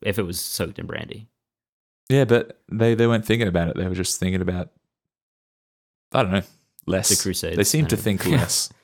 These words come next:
Speaker 1: Yeah, yeah, I
Speaker 2: The
Speaker 1: don't know.
Speaker 2: holy war.
Speaker 1: Um,
Speaker 2: <laughs> That's a good
Speaker 1: uh,
Speaker 2: one.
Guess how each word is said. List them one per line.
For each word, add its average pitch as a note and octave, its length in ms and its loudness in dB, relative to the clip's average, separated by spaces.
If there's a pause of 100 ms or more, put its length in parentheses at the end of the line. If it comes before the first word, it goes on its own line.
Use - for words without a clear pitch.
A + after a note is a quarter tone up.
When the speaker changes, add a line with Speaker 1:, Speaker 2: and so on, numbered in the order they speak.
(280)
Speaker 1:
Yeah, C#3+ 300 2 (160)
yeah, D#3 180 2
I C3 40 2
Speaker 2:
The C#3 80 -2
Speaker 1:
don't C3+ 60 0
know. A#2+ 80 4
Speaker 2:
holy A#2 160 4
war. F#2 380 0 (720)
Speaker 1:
Um, G2+ 380 4
Speaker 2:
<laughs> - 320 2
That's G2 180 4
a F2 60 0
good F2+ 120 4
Speaker 1:
uh, F2 60 6
Speaker 2:
one. D#2+ 140 2